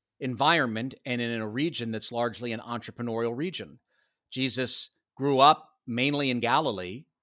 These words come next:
There were rich people in Galilee. There are plenty of rich people in Galilee. There were rich people who were Jesus's neighbors in Sepphoris.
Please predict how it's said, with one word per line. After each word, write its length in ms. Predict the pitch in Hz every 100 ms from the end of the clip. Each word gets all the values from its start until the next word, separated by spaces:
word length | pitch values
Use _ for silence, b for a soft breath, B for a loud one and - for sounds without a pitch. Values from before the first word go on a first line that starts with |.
| _ _ _
There 160 | 123 143
were 180 | 135 127
rich 340 | 120 139 -
people 320 | 147 131 131
in 120 | 117 110
Galilee. 580 | 113 160 87 76 101 147 _ _
There 80 | -
are 20 |
plenty 260 | - 143 208
of 140 | 98
rich 160 | 101 -
people 260 | 113 98
in 80 | 92
Galilee. 480 | 87 82 82 76 71
There 140 | 113 214
were 120 | 147
rich 260 | 156 -
people 380 | - 175 180 160
who 80 | 165
were 100 | 165
Jesus's 560 | 151 175 180 170 170 139
neighbors 560 | 147 220 170 80 -
in 60 | 131
Sepphoris. 580 | - 190 220 - -